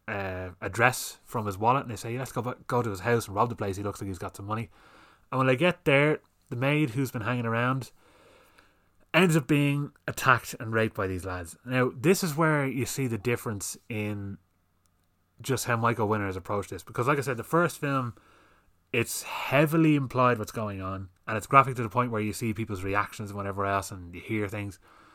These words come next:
This film is like he just shot a softcore porn film. It's a gang rape with fucking five lads. They all take a go on the, the maid. Lawrence Fishburne is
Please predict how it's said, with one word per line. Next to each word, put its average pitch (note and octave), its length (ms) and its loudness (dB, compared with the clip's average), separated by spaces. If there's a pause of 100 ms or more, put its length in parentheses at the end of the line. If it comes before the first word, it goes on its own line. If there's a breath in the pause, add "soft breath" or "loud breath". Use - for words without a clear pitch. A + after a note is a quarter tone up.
(340 soft breath)
This D#3+ 260 2
film F3+ 460 0
is A#2+ 200 -2
like B2 220 2
he A#2+ 120 -2
just A2+ 220 -4
shot G#2+ 420 0 (340)
a G2+ 60 -4
softcore G#2 520 -2
porn F#2 220 -8
film. F2 220 -12 (520 soft breath)
It's - 140 -10
a A2 40 -4
gang D3 320 2
rape C3 260 0
with A2 160 -4
fucking G2+ 440 -6 (100)
five C#3 440 2
lads. G#2+ 300 6
They G#2+ 80 -2
all B2 220 0
take B2+ 260 -4
a - 20 -18
go G#2+ 260 0
on F#2+ 140 -4
the, F#2+ 280 -4 (340)
the A2 80 -10
maid. G#2+ 380 -2 (480 soft breath)
Lawrence B2+ 300 6
Fishburne A2 460 0
is F#2+ 480 -6